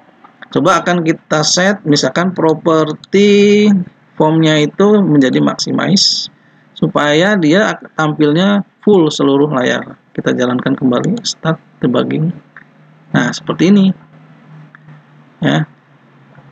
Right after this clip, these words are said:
Kalau kelihatan semua, kita bisa keluar dengan mengklik tombol close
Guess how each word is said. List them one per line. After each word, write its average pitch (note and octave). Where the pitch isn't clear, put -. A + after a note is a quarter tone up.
Kalau D3+
kelihatan D#3+
semua, E3+
kita F#3
bisa D#3
keluar D#3
dengan C#3+
mengklik C#3+
tombol C3+
close C3+